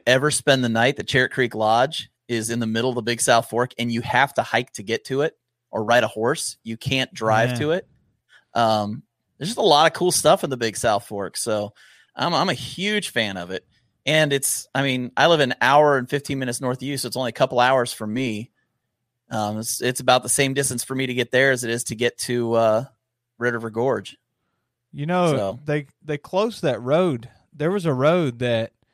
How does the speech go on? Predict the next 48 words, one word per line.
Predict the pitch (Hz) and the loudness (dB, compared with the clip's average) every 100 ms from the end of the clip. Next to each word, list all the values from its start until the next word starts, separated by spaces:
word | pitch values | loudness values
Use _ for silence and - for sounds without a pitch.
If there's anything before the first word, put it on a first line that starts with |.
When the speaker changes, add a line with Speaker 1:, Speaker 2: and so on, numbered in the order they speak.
| _ _ _ _ | _ _ _ _
Speaker 2:
would | 131 | -6
take | 160 160 | -4 -4
you | 143 | -6
very | 120 127 147 135 | -4 -2 -2 -4
close | 143 143 135 | -4 -4 -4
to | - | -14
Cherry | - 135 139 | -8 -6 -6
Creek, | - - 117 113 _ - _ _ _ _ _ _ _ _ _ _ | -8 -10 -8 -10 _ -20 _ _ _ _ _ _ _ _ _ _
you | 131 | -6
know, | 120 117 123 | -4 -4 -6
and | 135 | -8
it's | 127 - | -8 -8
closed | - 151 139 | -2 0 0
now. | 131 143 131 110 - _ | -2 -2 -2 -4 -10 _
And | - 120 | -8 -4
it | 131 135 | -4 -2
is | 117 | -4
Speaker 1:
Yeah. | 117 104 135 | -2 -2 -2
Speaker 2:
only, | 139 135 127 123 123 | -4 -4 -4 -4 -8
unless | - 165 214 - | -6 -2 -2 -2
you | |
work | 127 135 135 | 0 0 0
there, | 117 107 107 120 | -6 -4 -6 -6
I | |
think | 147 131 | -6 -6
you | 120 | -8
can | |
take, | 113 113 | -8 -6
like, | 110 | -8
a | 107 | -8
side-by-side | 127 117 113 123 120 | -6 -6 -6 -6 -8
or | - | -6
four-wheeler | 127 123 117 113 101 | -6 -6 -6 -10 -12
or | - | -14
something. | - 120 123 - 127 _ _ _ _ _ _ | -16 -18 -16 -18 -18 _ _ _ _ _ _
Speaker 1:
Mm-hmm. | 120 | -2
Speaker 2:
But | 117 110 - _ _ _ _ _ _ _ | 0 0 -4 _ _ _ _ _ _ _
the | 127 - | -16 -14
last | 135 147 175 - | -4 0 0 0
time, | 180 165 - | 0 0 -2
not | 143 160 123 | -4 -4 -2
the | |
last | 139 143 | -2 -2
time | 151 120 | -4 -6
I | |
was | 113 | -4
there, | 123 113 | -2 -2
but | 117 110 | -4 -6